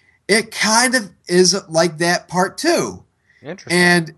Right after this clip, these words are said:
Speaker 1: because Rita kind of has Tommy a little bit under her control for a little bit of this book. And it brings up a very interesting thing. You know, it ends with him and Rocky and they're driving to, you know, Angel Grove High. And, you know, it's just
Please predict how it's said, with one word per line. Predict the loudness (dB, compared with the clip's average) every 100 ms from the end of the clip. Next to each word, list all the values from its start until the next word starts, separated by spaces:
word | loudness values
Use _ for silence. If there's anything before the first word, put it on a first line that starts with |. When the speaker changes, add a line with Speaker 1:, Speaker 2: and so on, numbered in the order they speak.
| _
Speaker 1:
because | -6 -2 0 0 -2
Rita | -4 0 2 4 4 4 0 _ _ _ _ _ -10
kind | 0 2 2
of | -2
has | 2 2 2 -2
Tommy | -4 -2 0 -2 -2
a | -2
little | -2 0
bit | 0
under | -2 -4 -2
her | -2
control | -4 -6 -4 0 0 0
for | 0
a | 0
little | 2 0
bit | -2
of | -2
this | -2 -2
book. | 2 2 2 -6 _ _ _ -20 _ -2
And | 0 2
it | 0
brings | -2 -4 -4
up | -6
a |
very | -4 -2 -2
interesting | -4 -8 0 2 4 2
thing. | -2 -2 0 2
You |
know, | 2
it | 2 0
ends | -2 -2
with | -6
him | -2 0 4 4
and | 2 2
Rocky | 2 2 0 -6
and | -6
they're | -6
driving | 0 2 2 -2
to, | -10 -10 _ -10
you | -6
know, | -4
Angel | -4 -2 -2
Grove | -2 0
High. | 4 4 6 4
And, | 2 -2 -14 -20 -20 _
you | 0
know, | 2 2 0 -6 -6
it's | -4 2
just | 2 2 -2